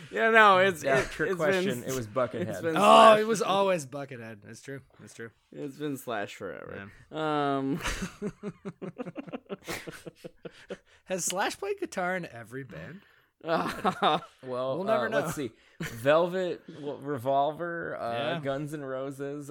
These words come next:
Speaker 2: um, Slash's Snake
Speaker 3: Notably,
Speaker 2: Pit. There's three.
Speaker 3: notably
Speaker 2: Like,
Speaker 3: not,
Speaker 2: why
Speaker 3: not
Speaker 2: even
Speaker 3: Buckethead,
Speaker 1: Yeah,
Speaker 3: for
Speaker 1: yeah.
Speaker 3: sure.
Speaker 1: So, <laughs> I mean,
Speaker 2: <laughs>
Speaker 1: statistically,
Speaker 2: Once
Speaker 1: we,
Speaker 2: you're in three
Speaker 1: we,
Speaker 2: bands.
Speaker 1: <laughs> statistically,
Speaker 3: It might as well
Speaker 1: that
Speaker 3: be all
Speaker 1: means
Speaker 3: bands.
Speaker 1: all bands ever.
Speaker 2: Uh-huh.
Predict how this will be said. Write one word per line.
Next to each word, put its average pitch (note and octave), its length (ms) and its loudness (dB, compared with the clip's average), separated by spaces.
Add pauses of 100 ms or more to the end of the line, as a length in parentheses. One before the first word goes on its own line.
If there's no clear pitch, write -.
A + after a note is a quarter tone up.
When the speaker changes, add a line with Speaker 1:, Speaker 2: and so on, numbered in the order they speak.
Speaker 2:
um, A#2+ 540 -10 (800)
Slash's C3+ 540 -4
Snake D#3+ 100 -8
Speaker 3:
Notably, G#3+ 500 2
Speaker 2:
Pit. - 20 2 (100)
There's B2+ 180 -8
three. F3 80 -6
Speaker 3:
notably A3+ 360 6
Speaker 2:
Like, F#3+ 80 2
Speaker 3:
not, F#3+ 360 4
Speaker 2:
why C3 140 2
Speaker 3:
not A3 200 6
Speaker 2:
even C3+ 80 -6
Speaker 3:
Buckethead, F#3+ 280 0
Speaker 1:
Yeah, D3 360 4
Speaker 3:
for A#2 100 -10
Speaker 1:
yeah. F3+ 220 2
Speaker 3:
sure. B2+ 160 4
Speaker 1:
So, D3+ 560 2
<laughs> - 0 -
I A3 320 2
mean, F#3+ 560 0 (160)
Speaker 2:
<laughs> - 120 -8
Speaker 1:
statistically, E3+ 960 4
Speaker 2:
Once F3 200 -2
Speaker 1:
we, F#3+ 140 8
Speaker 2:
you're F#3+ 200 6
in G3 80 4
three G#3+ 180 6
Speaker 1:
we, A#3 40 8
Speaker 2:
bands. - 540 2
Speaker 1:
<laughs> D#3 200 -8
statistically, E3 280 -4
Speaker 3:
It A#3 40 10
might B3 180 4
as G#3 60 0
well A#3 140 4
Speaker 1:
that - 80 4
Speaker 3:
be C#3+ 80 4
all E3 160 6
Speaker 1:
means F3+ 300 4
Speaker 3:
bands. - 100 -6
Speaker 1:
all C#3 220 2
bands C3 480 0
ever. B2+ 400 -2 (640)
Speaker 2:
Uh-huh. D3 100 -14